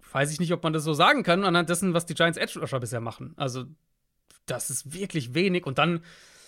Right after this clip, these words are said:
blitzen sie halt wie verrückt, was ich nicht für den richtigen Weg gegen Gino halte, weil ich glaub, da kann er ihnen echt auch ein paar Big Plays dann reinhauen. Und dann generell das Matchup, äh,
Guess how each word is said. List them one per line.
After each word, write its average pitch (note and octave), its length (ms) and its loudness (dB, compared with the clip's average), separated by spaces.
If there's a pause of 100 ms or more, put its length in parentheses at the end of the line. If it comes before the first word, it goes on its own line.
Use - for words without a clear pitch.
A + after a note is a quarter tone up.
(200)
blitzen G#3 320 4
sie G3 80 4
halt G3 120 6
wie G#3+ 80 0
verrückt, F3+ 600 2
was D#3+ 180 6
ich C#3 120 -2
nicht G3 220 4
für G3 100 2
den F#3+ 100 4
richtigen F#3 380 -2
Weg F#3 160 0
gegen F3 280 -2
Gino F#3 720 -2
halte, F#3 340 0
weil D3+ 300 -4
ich D3+ 120 -12
glaub, D3 220 -2
da D3+ 200 4
kann E3+ 180 0
er D#3+ 80 0
ihnen D#3+ 120 -2
echt D#3 160 -4
auch C#3+ 60 -4
ein C#3+ 60 -8
paar C#3+ 140 0
Big E3 140 -6
Plays F3+ 220 -4
dann E3+ 140 -2
reinhauen. F3 480 0 (600)
Und D#3 180 -2
dann C#3 160 2 (140)
generell D3+ 400 4
das C#3 160 -2
Matchup, C#3+ 380 -2 (160)
äh, - 40 -18